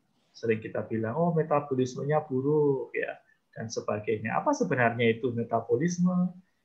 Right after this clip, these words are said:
Juga apa itu enzim? Hari ini akan dikupas tuntas oleh narasumber kita yang setia, Dokter Syafiq ya. Baik,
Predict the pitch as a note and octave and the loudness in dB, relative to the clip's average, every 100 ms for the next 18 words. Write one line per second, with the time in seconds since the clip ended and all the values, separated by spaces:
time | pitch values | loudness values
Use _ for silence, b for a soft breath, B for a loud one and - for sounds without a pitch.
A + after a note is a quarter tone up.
0 | _ - A2+ - - - - C#3+ C#3 C3+ | _ -14 -6 -4 -2 0 0 0 -2 -2
1 | E3 E3+ F3+ - F#3+ G3 G3+ - _ _ | 4 4 4 2 0 0 -4 -8 _ _
2 | _ - A2+ A2 B2+ C3 B2+ C3 A#2+ A2+ | _ -10 -2 0 0 0 0 0 -2 -4
3 | A#2+ - E3 D#3+ - C#3+ - - F#3 F3 | -10 -2 -2 0 4 4 4 0 2 2
4 | F3 - - - - C3+ A2+ B2 A#2 A#2+ | 0 -4 -8 -10 -6 -4 -4 -4 -4 -4
5 | - C3+ B2 A#2+ A#2 C#3+ C#3+ D#3+ D3 B2 | 0 0 0 -2 -2 -2 2 2 4 0
6 | A#2+ - - - E3+ A#2+ G2+ _ _ _ | -4 -4 -6 0 2 2 0 _ _ _
7 | _ _ _ - - - - - A#2+ - | _ _ _ -10 -8 -4 -6 -2 -4 -2
8 | G#2+ - - E3+ F3 - _ _ _ _ | -8 -2 2 2 -2 -12 _ _ _ _
9 | _ - D3 C#3+ - | _ 4 6 6 2